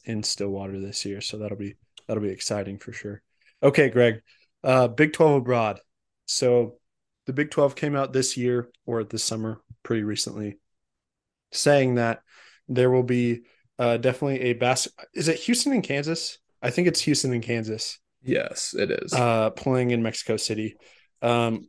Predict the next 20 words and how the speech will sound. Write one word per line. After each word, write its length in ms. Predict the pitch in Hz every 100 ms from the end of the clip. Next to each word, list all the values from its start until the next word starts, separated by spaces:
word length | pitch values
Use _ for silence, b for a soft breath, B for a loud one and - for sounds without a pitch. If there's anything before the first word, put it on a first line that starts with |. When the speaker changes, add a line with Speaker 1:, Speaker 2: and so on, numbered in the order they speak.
| _
Speaker 1:
first 280 | - 214 214
of 60 | 165
all, 240 | 147 143
before 360 | 123 123 160 160
we 140 | 139
get 200 | 123 123 -
to 200 | 117 110
our 120 | 107
fun 200 | - 113
little 140 | 107
question 420 | 98 117 113 104
here, 300 | 110 101 101 _ _ _
Greg, 180 | - 127
what 200 | 120 151
are 40 | 214
your, 480 | 175 139 123 120 - _ _ _
what 200 | 135 156
are 140 | 127 123
your 180 | 110 101
thoughts 800 | - - 92 - - - -